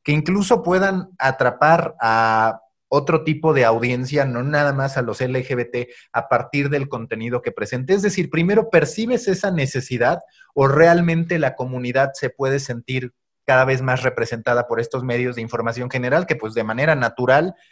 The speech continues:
cubren también temas que, que les importan? ¿Cuál es para ti este balance o cuál debe ser el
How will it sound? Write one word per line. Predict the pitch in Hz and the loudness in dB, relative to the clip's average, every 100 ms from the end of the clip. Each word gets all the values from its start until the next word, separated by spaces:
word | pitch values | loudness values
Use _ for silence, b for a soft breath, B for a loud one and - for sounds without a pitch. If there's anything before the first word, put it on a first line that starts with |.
| b _ | b _
cubren | 160 165 151 139 | 4 6 4 2
también | 117 123 127 | -2 0 -2
temas | 131 120 131 | -2 0 -2
que, | - 104 95 95 - | -2 -4 -4 -6 -6
que | 110 | -4
les | 107 - | -4 -6
importan? | 113 110 123 110 - 101 | -12 -4 -4 -4 -6 -8
¿Cuál | 165 190 | -2 0
es | 208 - _ _ - | -2 -6 _ _ -4
para | 131 - | -2 -2
ti | 151 | -2
este | 147 - | -2 -2
balance | 147 117 123 135 135 135 | 0 0 -2 -4 -4 -4
o | 123 - | -4 0
cuál | 135 143 | 0 0
debe | 139 135 | -2 -4
ser | 135 139 127 139 _ | -6 -4 -4 -4 _
el | 113 107 107 | -8 -8 -10